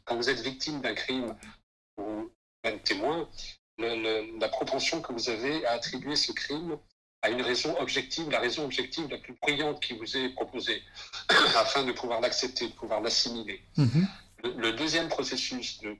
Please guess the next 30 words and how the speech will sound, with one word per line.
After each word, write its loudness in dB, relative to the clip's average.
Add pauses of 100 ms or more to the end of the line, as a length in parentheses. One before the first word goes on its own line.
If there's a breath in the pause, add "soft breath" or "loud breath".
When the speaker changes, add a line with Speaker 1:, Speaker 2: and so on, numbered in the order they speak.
(160)
Speaker 1:
psychologie -8
sociale, 2
c'est 0
ce 2
qu'on -4
appelle -2
le, 0
le, -12
le -20
conformisme, 0
c'est-à-dire, -4 (400 loud breath)
et 2
là 4
je 2
vous 0
invite -2
à 2
aller -2
voir, 0
pour -6
ceux -4
qui -12
vont, -8
sont -4
intéressés, 0
des -2
expériences 0
de -6
Salomon 2
Asch. 2